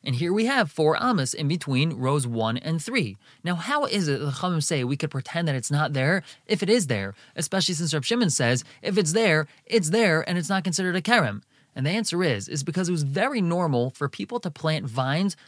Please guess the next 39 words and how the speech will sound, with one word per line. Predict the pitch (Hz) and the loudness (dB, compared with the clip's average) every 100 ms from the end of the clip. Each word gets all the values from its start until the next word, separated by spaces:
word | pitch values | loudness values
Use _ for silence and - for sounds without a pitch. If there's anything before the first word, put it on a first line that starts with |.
| - | -14
squished | - - 220 254 - | -12 -8 -4 -4 -2
together, | 220 165 139 110 101 - - - | -2 2 2 2 -4 -8 -16 -4
and | 170 | 0
they | 247 | 0
would | 220 | 0
just | 185 | -2
look | 156 190 143 - | 0 2 0 -2
at | 143 | -4
which | 151 214 - | 0 0 0
ones | 165 156 131 | -2 0 0
would | 127 | -2
be | 139 | -2
successful, | - - 180 160 - 151 143 - _ | -4 -4 -2 -2 -2 0 -2 -4 _
grow | 117 143 160 | -4 0 0
strong, | - - 160 160 156 156 147 _ - | 0 -2 0 2 2 0 -4 _ -4
grow | 156 175 | 0 0
juicy | 143 165 170 | 0 -2 -2
grapes, | 139 147 151 - - - - | 0 2 2 -2 -8 -10 -2
and | 151 | 0
the | - | 0
other | - 208 254 | -2 -2 0
ones | 160 135 135 123 | 2 2 0 0
they | 151 | 0
would | 143 - | 0 -2
uproot, | 185 170 185 247 165 - _ - | -4 -2 0 2 2 -2 _ -2
and | 170 | 2
they | |
would | 180 160 | 2 2
use | 208 180 | 2 2
that | 165 | 0
wood | 175 208 165 143 | 2 4 4 2
as | 147 - | -2 0
firewood. | 156 143 127 110 98 107 | 0 2 2 -2 -6 -10
So | - 175 | -8 -6
according | 160 247 | -2 -2
to | 220 | -2
the | 175 | -4
Chachamim, | - 196 127 110 - _ | 0 2 2 0 -6 _
since | - 247 254 | -4 0 0